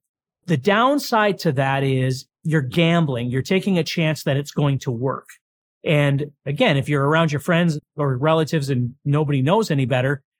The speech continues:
it might not make any difference. But if you try and elevate your game and you're trying to get gigs or you're trying to get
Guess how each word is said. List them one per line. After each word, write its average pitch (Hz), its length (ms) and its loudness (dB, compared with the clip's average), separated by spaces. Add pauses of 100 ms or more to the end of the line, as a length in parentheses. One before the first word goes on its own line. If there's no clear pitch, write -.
(240)
it 185 220 0
might 175 200 2
not 160 140 -2
make 151 200 0
any 127 160 0
difference. 247 440 -2 (320)
But 151 140 2
if 131 100 0
you 214 160 0
try 254 280 0
and 180 120 0
elevate 165 440 0
your 151 120 -2
game 170 340 0
and 135 100 0
you're 143 100 0
trying 170 320 0
to 156 60 0
get 143 320 -2 (160)
gigs 165 480 0
or 143 60 0
you're 143 160 0
trying 147 300 0
to 139 80 0
get 143 300 -2